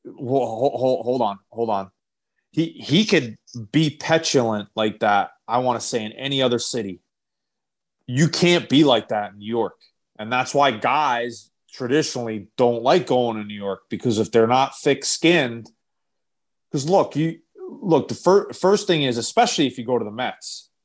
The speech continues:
you're always gonna get compared to what the Yankees are doing, okay? So whoever is playing your position as a Yankee,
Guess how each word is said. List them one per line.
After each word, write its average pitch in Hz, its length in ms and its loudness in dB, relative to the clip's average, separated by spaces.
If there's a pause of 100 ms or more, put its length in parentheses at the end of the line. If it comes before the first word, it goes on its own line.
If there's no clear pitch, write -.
(160)
you're 113 120 2
always 135 200 4
gonna 160 160 -2
get 165 200 0
compared 147 440 0 (220)
to 123 100 -8
what 127 180 -4
the 156 80 -4
Yankees 139 420 -2
are 107 60 -6
doing, 98 300 -6 (560)
okay? 113 480 2 (360)
So 113 180 -14
whoever 147 340 6
is 147 120 4
playing 156 320 0
your 156 140 0
position 143 640 -6 (320)
as 127 120 0
a 123 60 -2
Yankee, 131 540 -2